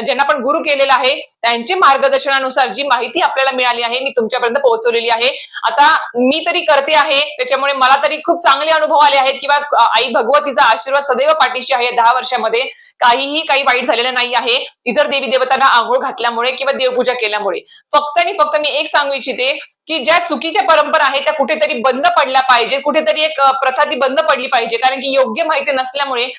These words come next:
त्या गोष्टी कुठेतरी त्या वाढतच चालल्या आहेत किंवा ती परंपरा तिथे रूढ होत चाललेली आहे. तर योग्य पद्धत अशीच आहे की आपल्याला घटी फक्त देवी आईचा टाक बसवायचा असतो, इतर देवी देवतांना बसवायचं नसतं. त्यांना रोज नऊ दिवसात आंघोळ स्वच्छ करायची असते, आंघोळ घालायचीच असते,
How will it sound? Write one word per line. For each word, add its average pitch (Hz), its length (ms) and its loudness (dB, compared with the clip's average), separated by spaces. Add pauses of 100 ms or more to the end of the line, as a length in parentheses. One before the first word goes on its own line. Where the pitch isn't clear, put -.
(240)
त्या 320 100 2
गोष्टी 294 600 0 (180)
कुठेतरी 294 440 0
त्या 302 400 2
वाढतच 247 460 4
चालल्या 262 340 2
आहेत 247 200 2 (120)
किंवा 269 160 0
ती 285 160 -4
परंपरा 262 440 0
तिथे 277 260 -2
रूढ 285 200 0
होत 285 220 0
चाललेली 226 300 0
आहे. 233 300 -4 (180)
तर 254 60 -2
योग्य 247 340 0
पद्धत 285 360 0
अशीच 285 320 -2
आहे 269 560 0
की 269 60 0
आपल्याला 254 400 4
घटी 247 440 0
फक्त 254 220 -2
देवी 240 320 -2
आईचा 247 220 2
टाक 254 240 2
बसवायचा 247 460 -2
असतो, 247 260 0
इतर 262 240 -2
देवी 247 220 -2
देवतांना 233 380 -2
बसवायचं 220 680 0
नसतं. 233 320 -2
त्यांना 247 220 -2
रोज 240 320 4
नऊ 254 160 0
दिवसात 220 240 -2
आंघोळ 220 340 2
स्वच्छ 226 380 -4
करायची 233 400 0
असते, 240 180 -2
आंघोळ 226 260 0
घालायचीच 208 600 -2
असते, 233 400 -2